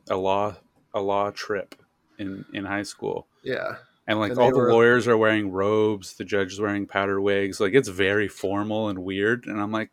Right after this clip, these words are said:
Speaker 1: "We don't need to be doing this."
Speaker 2: Yeah, that's, that's insane.
Speaker 1: Yeah. I sat in on a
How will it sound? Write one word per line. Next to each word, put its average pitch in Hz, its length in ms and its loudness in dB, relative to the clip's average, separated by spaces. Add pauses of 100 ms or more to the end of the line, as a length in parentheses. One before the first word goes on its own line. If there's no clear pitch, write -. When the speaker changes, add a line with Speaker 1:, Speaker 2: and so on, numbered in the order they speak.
Speaker 1:
"We 165 160 0
don't 156 260 0
need 113 300 -2
to 101 80 -4
be 98 100 -2
doing 92 380 -4
this." - 400 -14 (1200)
Speaker 2:
Yeah, 170 260 10
that's, 160 560 6
that's 175 320 6
insane. 135 1040 8 (760)
Speaker 1:
Yeah. 101 300 0 (220)
I 113 100 4
sat 113 400 2
in 110 220 2
on 104 200 -2
a 95 380 -6